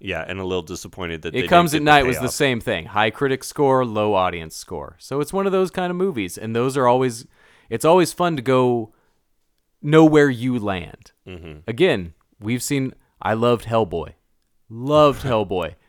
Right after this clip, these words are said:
Speaker 2: That's the one I always go to 'cause that s-, audience score and critic score, low. Real bad.
Speaker 1: Sure.
Speaker 2: I thought it was great.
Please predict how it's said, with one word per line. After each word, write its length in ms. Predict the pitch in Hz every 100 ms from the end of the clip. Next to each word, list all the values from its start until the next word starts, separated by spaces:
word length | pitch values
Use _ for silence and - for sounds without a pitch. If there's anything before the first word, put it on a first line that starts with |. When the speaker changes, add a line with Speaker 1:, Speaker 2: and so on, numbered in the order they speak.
| _ -
Speaker 2:
That's 220 | 127 131
the 100 | 151
one 140 | 147
I 120 | 135
always 280 | 135 156 160
go 180 | 156 160
to 120 | 127
'cause 220 | 127 107
that 320 | 98 139 156 -
s-, 180 | - - -
audience 400 | 143 175 185 165
score 380 | - 180 170 165
and 280 | 135 139 139
critic 320 | - 117 107
score, 520 | - - 117 107 101 - _ _
low. 840 | 90 95 95 120 110 90 82 - _ _ _ _ _
Real 460 | - 104 156 180 135
bad. 500 | 104 90 71 - -
Speaker 1:
Sure. 280 | - 80 - _
Speaker 2:
I 200 | 110 127 127
thought 260 | 123 110
it 40 | 85
was 160 | 87
great. 560 | - - - 87 -